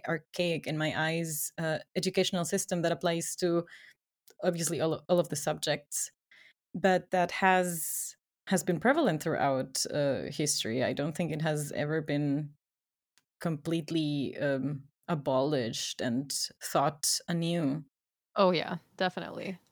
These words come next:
Speaker 1: Yeah, and with that, I think, uh, we can dive in maybe a little bit into the history of, of music, because the access to the information, it's something that has been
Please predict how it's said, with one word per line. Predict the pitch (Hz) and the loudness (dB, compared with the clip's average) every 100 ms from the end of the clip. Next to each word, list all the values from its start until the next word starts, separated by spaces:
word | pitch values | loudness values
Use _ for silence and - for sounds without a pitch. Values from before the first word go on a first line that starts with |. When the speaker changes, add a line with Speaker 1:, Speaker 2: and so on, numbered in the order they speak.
| _ - | _ -2
Speaker 1:
Yeah, | 196 247 220 170 | 2 4 4 4
and | 208 196 | 4 4
with | 185 | 4
that, | 202 254 | 6 6
I | 233 | 6
think, | 220 202 202 196 190 | 4 2 2 0 -2
uh, | 175 175 | 0 0
we | 175 | 0
can | 196 180 175 151 - - - - 160 | 2 2 2 0 -4 -18 -20 -10 2
dive | 180 170 | 4 6
in | 196 254 | 8 8
maybe | 202 160 165 | 8 6 4
a | 156 | 4
little | 165 165 | 4 2
bit | 175 165 | 2 2
into | 156 160 | -2 0
the | 165 165 - | 2 0 0
history | 180 - 180 165 | 0 2 2 2
of, | 165 151 - | 2 -2 -6
of | 170 151 | -6 -2
music, | 175 180 175 | 0 2 0
because | 175 165 180 165 - - | -2 2 2 2 -2 4
the | 214 202 - | 6 6 4
access | 277 - 339 | -2 -2 0
to | 311 | 4
the | 247 | 6
information, | 208 202 190 170 180 226 190 | 6 4 4 4 4 4 2
it's | - | 2
something | 175 180 180 180 175 156 | 0 0 0 -2 0 -2
that | 160 | -2
has | - 180 175 | 0 0 0
been | 175 175 | -2 -2